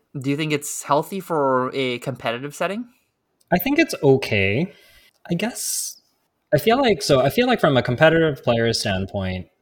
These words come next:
Speaker 2: you should be doing what you think gives you the best chance to win. And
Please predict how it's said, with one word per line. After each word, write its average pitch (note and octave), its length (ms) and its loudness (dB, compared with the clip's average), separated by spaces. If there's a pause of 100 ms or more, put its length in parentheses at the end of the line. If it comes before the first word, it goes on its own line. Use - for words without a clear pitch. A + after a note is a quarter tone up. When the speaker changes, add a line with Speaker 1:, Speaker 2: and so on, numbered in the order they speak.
(140)
Speaker 2:
you A2+ 140 -2
should G#2 220 -2
be G2+ 180 -4
doing G#2 580 -2
what G2 240 -6
you G#2 140 -2
think F#2+ 400 -8
gives F#2+ 300 -6
you F#3+ 260 -4
the F2+ 60 -14
best - 320 -8
chance F2 340 -6
to F2+ 100 -12
win. E2+ 280 -16 (320)
And F#2+ 560 -6